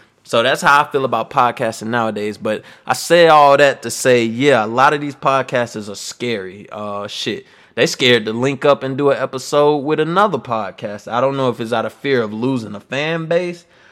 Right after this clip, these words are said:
or if it's just, "I don't know if this is set up." You know, it's a lot of pussies out here, bro. Um,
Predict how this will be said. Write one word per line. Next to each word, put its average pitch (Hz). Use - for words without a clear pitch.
or 113
if 110
it's 117
just, 110
"I 110
don't 117
know 117
if 110
this 120
is 107
set 131
up." 98
You 113
know, 104
it's 110
a 139
lot 127
of 110
pussies 104
out 87
here, 98
bro. -
Um, 107